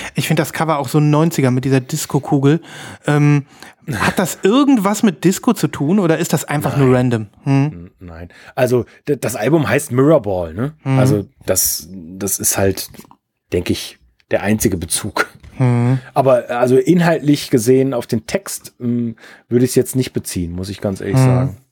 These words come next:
Speaker 2: Also
Speaker 1: Ah, Neil Young, ey. Mann, Mann, Mann.
Speaker 2: Ja. Ich weiß nicht, den muss man mögen. Ähm,
Speaker 1: Mhm.
Speaker 2: der hat viele Schaffensphasen und viele Phasen, die mir nicht gefallen, aber grad die neunziger Jahre Sachen, ähm,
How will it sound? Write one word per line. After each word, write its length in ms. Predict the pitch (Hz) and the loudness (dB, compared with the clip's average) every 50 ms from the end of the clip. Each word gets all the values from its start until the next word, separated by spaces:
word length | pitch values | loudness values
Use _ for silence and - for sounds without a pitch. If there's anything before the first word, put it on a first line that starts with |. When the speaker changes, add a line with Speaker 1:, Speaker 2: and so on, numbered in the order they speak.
| _ _ _ _ _ _ _ _ _ _ _ _ _ _ _ _ _ _ _ _ - _ _ _ _ _ _ _ - _ _ _ _ | _ _ _ _ _ _ _ _ _ _ _ _ _ _ _ _ _ _ _ _ -20 _ _ _ _ _ _ _ -20 _ _ _ _
Speaker 2:
Also 120 | 92 92 139 | -8 -4 -2
Speaker 1:
Ah, 80 | 131 | -2
Neil 220 | 123 120 120 123 123 135 | -2 0 0 0 2 2
Young, 200 | 151 160 147 131 | 2 0 0 0
ey. 320 | 117 117 120 123 123 113 - _ | 0 2 2 2 0 -2 -4 _
Mann, 180 | 127 131 139 | -2 -2 0
Mann, 140 | 139 143 143 | 0 0 0
Mann. 180 | 147 151 147 139 | 0 0 0 0
Speaker 2:
Ja. 160 | 117 113 110 _ - _ _ _ _ _ _ _ _ _ _ _ _ _ _ - - - - - | -2 -4 -6 _ -20 _ _ _ _ _ _ _ _ _ _ _ _ _ _ -20 -20 -20 -20 -8
Ich 100 | - 151 131 | -6 -2 0
weiß 140 | 175 190 165 | 0 0 2
nicht, 100 | 135 127 | 2 2
den 80 | 139 | 4
muss 160 | 143 175 - | 4 2 4
man 160 | - 175 151 143 | 2 0 2 4
mögen. 480 | 143 147 165 180 185 180 175 170 160 - | 4 6 6 6 4 2 -2 -2 -4 -4
Ähm, 500 | 160 147 143 143 139 139 143 139 139 139 135 | -2 -2 0 0 0 0 0 0 2 2 0
Speaker 1:
Mhm. 40 | 131 | 2
Speaker 2:
der 140 | 127 123 110 | 2 2 2
hat 120 | 143 143 | 2 -2
viele 260 | - - 170 160 160 | 0 -2 0 2 2
Schaffensphasen 1080 | 147 - 156 147 151 160 151 - - - 131 123 127 135 127 131 135 131 131 131 131 127 | 2 2 -2 0 0 -4 -6 -4 -2 0 2 4 4 2 0 -2 -4 -4 -4 -6 -8 -10
und 500 | 113 101 117 113 110 110 110 110 110 - | -10 -8 -6 -4 -4 -2 -4 -4 -6 -8
viele 540 | - - - 127 123 123 120 120 120 120 | -8 -2 0 2 4 4 4 4 4 2
Phasen, 420 | 117 - - 120 113 120 117 120 113 | 0 -2 0 2 2 2 2 0 -2
die 100 | 110 113 | 0 0
mir 120 | 110 113 | 0 2
nicht 140 | 127 151 - | 0 0 -4
gefallen, 500 | - 143 - - 127 127 127 123 123 127 | -6 -6 -2 0 2 2 2 2 2 2
aber 300 | 110 104 113 110 110 104 - - - - - - - _ | 0 2 2 0 0 0 -6 -16 -18 -18 -18 -20 -14 _
grad 260 | - 117 113 120 - | 0 0 0 2 2
die 60 | 120 | 2
neunziger 440 | 107 107 110 113 113 - - - 101 | 2 4 2 2 0 0 0 0 2
Jahre 260 | 98 101 104 113 113 | 2 2 2 2 2
Sachen, 400 | 104 101 104 - - 110 104 104 - - _ _ _ _ _ _ - | 0 0 -2 -4 -4 -10 -10 -12 -16 -20 _ _ _ _ _ _ -4
ähm, 540 | 98 95 95 92 92 95 92 92 92 92 - | -2 -2 -4 -4 -4 -8 -10 -12 -14 -16 -20